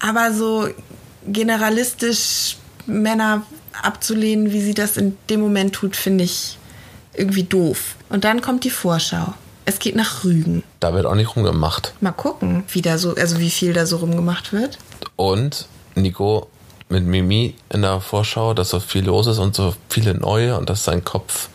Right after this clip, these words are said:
Speaker 2: dass es so viele Eindrücke sind und
Speaker 1: Offensichtlich besucht er die irgendwie in der sogenannten,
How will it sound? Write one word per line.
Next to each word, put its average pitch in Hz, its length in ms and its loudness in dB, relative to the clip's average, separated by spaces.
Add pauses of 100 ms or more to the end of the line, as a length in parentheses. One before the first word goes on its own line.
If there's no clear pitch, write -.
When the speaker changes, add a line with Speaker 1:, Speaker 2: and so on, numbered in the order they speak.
(640)
Speaker 2:
dass - 160 -2
es 107 180 2
so 101 100 2
viele 107 260 0
Eindrücke 120 520 0
sind 123 420 2
und - 60 -2
Speaker 1:
Offensichtlich 226 680 0
besucht 208 360 -2
er 202 80 2
die 190 180 0
irgendwie 190 320 0
in 185 140 0
der 175 160 2
sogenannten, 208 1300 0